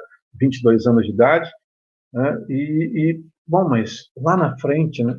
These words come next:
então, sair de onde estava pra pensar lá na frente e se sentir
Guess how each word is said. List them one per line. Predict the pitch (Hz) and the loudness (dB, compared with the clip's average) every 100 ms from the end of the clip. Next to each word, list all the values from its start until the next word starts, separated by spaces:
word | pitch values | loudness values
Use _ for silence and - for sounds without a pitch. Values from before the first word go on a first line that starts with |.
| - | -10
então, | - 135 - | -10 -10 -10
sair | - 123 143 160 | -4 0 0 2
de | |
onde | 160 123 | 2 0
estava | - - 147 151 | -2 2 2 2
pra | 151 143 | 0 -2
pensar | 156 131 123 - 160 151 | -2 -4 -2 2 2 2
lá | 151 | 0
na | 156 - | -2 -2
frente | 147 170 180 180 | 0 0 -2 -8
e | |
se | 160 - 226 | -10 -10 -8
sentir | 214 - 180 127 - - 180 220 | -8 -6 -6 -6 -12 -12 -6 -6